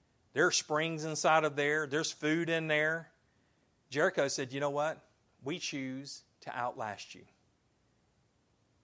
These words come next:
We choose to outlast you."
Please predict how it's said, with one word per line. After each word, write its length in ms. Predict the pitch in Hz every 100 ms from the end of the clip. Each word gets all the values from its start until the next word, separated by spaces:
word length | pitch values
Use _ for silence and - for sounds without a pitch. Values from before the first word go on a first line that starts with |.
| _ _ _ _ _ _ _
We 160 | 185 208
choose 600 | - 165 147 143 151 -
to 140 | -
outlast 680 | 135 135 - 120 113 - -
you." 120 | 101